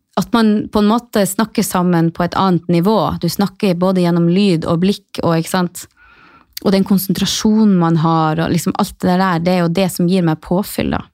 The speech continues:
At du er i noen ting. Eh, og når det ikke det blir utøvd, så, eh, får du ikke påfyll. Og når du ikke har penger, så har du ikke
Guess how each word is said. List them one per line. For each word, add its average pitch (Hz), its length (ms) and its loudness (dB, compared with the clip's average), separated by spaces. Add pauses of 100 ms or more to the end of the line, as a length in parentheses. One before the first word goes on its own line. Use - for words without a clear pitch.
(360)
At 214 120 -4
du 196 80 2
er 190 160 -4
i 226 180 2
noen 165 240 0
ting. 233 200 -2 (960)
Eh, 202 500 2
og 202 240 0
når 214 80 2
det 208 140 0
ikke 214 120 -2
det 220 140 2
blir 208 240 -2
utøvd, 240 640 0
så, - 480 -2 (1040)
eh, 190 80 0
får 233 180 0
du 214 60 2
ikke - 160 -2
påfyll. - 460 -4 (920)
Og 202 120 0
når 196 120 2
du 196 60 2
ikke 185 200 -2
har - 100 -10
penger, 226 540 2
så - 180 -4
har 196 60 2
du 202 80 0
ikke 185 180 0